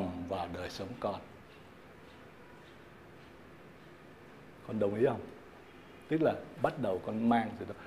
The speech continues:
Một đứa bé nó mới có mấy tháng, bố mẹ nó đưa tới nhà thờ rửa tội nó, thì nó đã mang trong mầm nó là, ngoài cái mình nói là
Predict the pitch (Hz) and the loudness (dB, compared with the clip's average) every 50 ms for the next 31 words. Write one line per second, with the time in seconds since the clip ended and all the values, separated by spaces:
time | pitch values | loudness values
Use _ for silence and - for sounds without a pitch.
0 | - - - - 110 107 113 151 170 160 147 147 151 160 180 202 226 233 220 - | -14 -4 2 6 6 8 10 8 8 12 12 12 12 12 12 10 8 6 4 2
1 | - - - 156 165 180 185 180 185 185 - 180 175 170 190 202 - - 156 165 | -2 -6 -4 0 2 4 4 4 4 4 4 4 6 6 4 4 2 0 0 0
2 | 175 196 196 165 143 156 185 185 156 117 95 92 117 139 151 143 147 143 143 135 | 0 0 4 6 6 6 6 6 4 4 2 2 0 2 4 6 8 8 8 6
3 | 139 - 143 156 175 143 110 - - 117 104 98 95 92 92 95 90 - - 104 | 6 4 2 2 2 0 -2 -2 -2 -2 -2 -2 -2 0 0 -2 0 2 2 2
4 | 98 98 101 101 101 113 123 - - - - - - - - 127 117 107 104 95 | 2 2 0 -4 -4 -6 -6 -8 -10 -12 -12 -14 -10 -2 2 4 4 4 4 2
5 | 101 107 120 139 147 151 147 143 143 143 139 131 127 127 127 - 131 123 123 117 | 0 -2 0 0 0 0 2 2 2 4 4 4 4 4 2 2 0 2 2 2
6 | 104 92 92 95 95 95 98 113 131 135 113 - - - - - - - - - | 2 0 -2 -4 -6 -4 -4 -4 -4 -4 -4 -6 -8 -10 -16 -16 -18 -18 -18 -18
7 | - - - - - - - - - - - - - - - - - - - 101 | -18 -18 -18 -18 -18 -18 -18 -18 -18 -18 -18 -18 -18 -18 -18 -18 -14 -6 -2 0
8 | 95 90 85 - - - - - 107 101 113 156 147 117 98 101 107 127 143 131 | 0 0 0 -4 -8 -10 -2 2 2 4 4 4 2 2 2 2 0 2 2 2